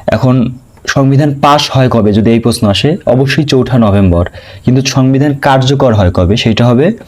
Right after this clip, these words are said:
ষোলোই ডিসেম্বর। যদিও এইখানে এতটা জটিল করে অপশন দেওয়া নাই, কিন্তু অনেকেই, এ, জটিল অপশন দিলে ভুল করে ফেলে বসতে পারে। যাই হোক, আহ, গণপরিষদের সংবিধানের উপর বক্তব্য রাখতে গিয়ে শেখ মুজিবুর রহমান বলেন,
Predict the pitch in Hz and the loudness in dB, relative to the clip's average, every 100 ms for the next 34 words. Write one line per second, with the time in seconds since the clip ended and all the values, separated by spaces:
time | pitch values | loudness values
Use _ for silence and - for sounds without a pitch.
0 | - - - - - - 123 123 113 - | -20 -20 -20 -20 -6 -2 0 2 0 0
1 | 98 82 78 - - - - 131 160 165 | 0 0 -2 -8 -18 -12 -2 0 0 0
2 | 147 156 160 175 123 120 - - - 120 | 0 0 0 0 0 -2 -4 -12 -8 -4
3 | 120 135 139 135 - 120 127 139 139 135 | -2 0 2 2 0 0 0 0 0 2
4 | 135 135 - 113 - 120 110 104 95 92 | 2 0 0 0 0 2 2 2 0 -2
5 | 120 113 101 113 113 120 127 127 127 - | 0 0 2 2 0 0 0 -2 -8 -20
6 | - 98 95 92 110 120 117 - 117 117 | -6 -2 0 2 0 0 -2 0 0 2
7 | 107 107 110 101 98 - - - 101 92 | 2 2 2 2 0 -2 -6 -2 0 0
8 | 90 - 87 82 135 - - - - 113 | -2 -2 -2 -2 -4 -8 -20 -20 -4 0
9 | 139 156 - - - - - 98 107 135 | 0 -2 -8 -20 -20 -10 -4 0 2 2
10 | 151 160 - 165 180 170 - 139 135 156 | 0 0 0 0 0 0 0 0 2 0
11 | 151 143 120 123 123 131 123 113 107 - | 0 0 0 0 -2 -2 0 0 0 -2
12 | 123 104 98 117 110 113 110 113 113 120 | 0 0 0 0 2 2 2 2 2 2
13 | 110 101 92 110 | 2 2 2 -2